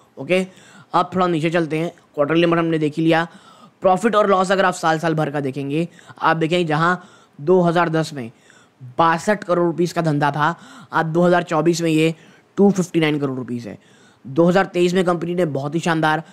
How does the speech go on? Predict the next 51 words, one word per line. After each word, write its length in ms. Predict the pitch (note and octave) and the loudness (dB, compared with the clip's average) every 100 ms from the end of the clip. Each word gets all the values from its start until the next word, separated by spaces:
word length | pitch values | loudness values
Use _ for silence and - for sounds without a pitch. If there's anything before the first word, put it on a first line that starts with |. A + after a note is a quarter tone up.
| - _ | -20 _
चार 160 | E3 E3 | -2 0
सौ 80 | F3 | -2
तीन 220 | E3+ F3 | -2 0
करोड़ 160 | E3 E3+ | 2 2
का 80 | E3 | 2
किया 180 | D3+ D3 | 0 0
था, 200 | D#3+ F3 - - - _ - | 0 -2 -12 -20 -20 _ 0
लेकिन 260 | D3+ F3 | 2 4
जो 80 | G3+ | 2
दो 200 | F#3 D#3+ | 2 2
हज़ार 180 | F#3 F#3+ | 2 2
चौबीस 360 | G3+ D#3+ E3 F#3 | 0 0 2 2
का 60 | F#3 | 2
पूरा 160 | F#3 | 0
साल 240 | F3 D#3 D#3 | 0 -2 -2
था 60 | D#3 | -2
ना, 220 | E3+ D3 - - - - _ _ - | -2 -4 -10 -20 -20 -20 _ _ 0
चाइना 420 | D#3 D#3+ F3 F#3 | 0 2 2 0
की 140 | F3 | 0
डंपिंग 560 | C#3 D3 D3 D#3 F3 F3+ - - _ F3 | 0 0 0 -2 -2 -4 -10 -20 _ -2
और 220 | G3+ - - | 0 -2 -4
ओवरऑल 420 | F3 G3+ G#3 F3 | 4 6 6 2
जो 80 | E3 | 0
प्रॉब्लम 360 | D#3+ D3 C#3+ C3+ | -4 -6 -6 -8
थी 180 | C3+ A#2 - _ _ - | -10 -14 -20 _ _ 0
उसके 240 | F3 G3 | 2 2
कारण 220 | F#3 F#3 F#3+ | 2 2 0
आपको 420 | D3 D3+ - G#3+ - | -4 -2 0 0 -2
इतना 320 | E3 F3 F3+ | -2 0 2
बड़ा 180 | E3+ E3 | 2 0
डिप 180 | D3 D#3+ | 0 -2
देखने 300 | D3 C#3+ C#3+ | -2 -4 -6
को 100 | F3+ | -6
मिल 160 | E3 C3+ | -6 -6
रहा 160 | C3 | -8
है। 100 | A2+ - | -12 -14
ओके, 300 | A2+ G3 D#3+ - - - - - | -4 -2 -2 -4 -20 -20 -14 -2
तो 60 | |
याद 240 | F3 D#3+ F#3+ | 2 2 2
रखिएगा 440 | F#3 F#3 F3 F#3+ - _ _ E3+ | 2 2 2 0 -4 _ _ -6
जो 80 | F3+ | -4
पिछला 320 | E3+ F#3 G3+ | -2 2 2
साल 200 | F#3 D3+ | 2 -2
था 100 | D3 | -6
वो 100 | E3+ | 0
कोई 120 | G3+ | 0
बहुत 220 | D3+ D3 | 0 -2
ज़्यादा 180 | E3+ E3 | 0 -2
अच्छा 220 | D#3 - | -2 -2
नहीं 260 | E3 C3+ C#3+ | -4 -4 -6
था। 200 | C#3 B2 | -8 -14